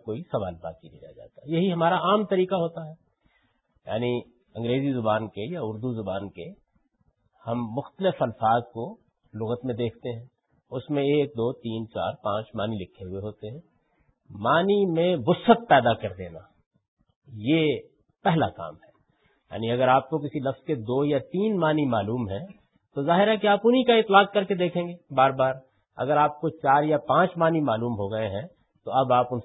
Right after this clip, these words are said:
سب کا اطلاق کر کے دیکھیں گے اور پھر یہ طے کریں گے کہ یہاں یہ کس مفہوم میں آیا ہے۔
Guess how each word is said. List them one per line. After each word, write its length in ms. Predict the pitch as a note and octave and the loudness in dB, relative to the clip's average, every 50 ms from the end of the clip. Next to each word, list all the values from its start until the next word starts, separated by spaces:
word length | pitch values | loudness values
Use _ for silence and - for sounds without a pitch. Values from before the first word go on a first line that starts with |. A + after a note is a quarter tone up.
| - | -2
سب 180 | - G#3 G3 - | -2 -2 -2 2
کا 80 | - F#3+ | 2 2
اطلاق 400 | F3 - - B2 A#2 A#2+ A#2 - | 2 2 0 0 0 0 0 -4
کر 120 | A#2 A2 | -6 -6
کے 140 | - - G#2+ | -6 -10 -10
دیکھیں 320 | G2 G2 G2 - - B2 | -8 -8 -10 -8 -8 -8
گے 120 | C#3+ E3 E3+ | -8 -6 -6
اور 120 | F3 E3 E3 - _ _ | -8 -8 -10 -12 _ _
پھر 140 | _ E3+ A3+ | _ -4 -2
یہ 160 | A3+ A3 G#3 | 2 2 0
طے 240 | - - D3+ C#3 C3 | 2 2 0 -2 0
کریں 240 | - A#2+ A2 G#2 G#2+ | -2 -4 -6 -6 -6
گے 200 | A2 B2 C3 B2+ | -8 -8 -10 -10
کہ 120 | - C3+ | -10 -10
یہاں 260 | C3 A#2 G#2+ A2 A#2+ | -8 -6 -2 -2 -2
یہ 220 | B2+ A#2+ B2+ C#3 F#3 | 0 0 -2 -4 -4
کس 340 | - _ - D#3 - - | -8 _ -4 -4 -4 0
مفہوم 380 | - A#2+ A2 - B2 A#2 G#2+ G#2 | 0 0 0 0 -2 -2 -2 -2
میں 100 | F#2+ F2+ | -4 -4
آیا 280 | D2+ D#2+ D2 C#2+ - | -4 -4 -6 -8 -10
ہے۔ 60 | A#2 | -14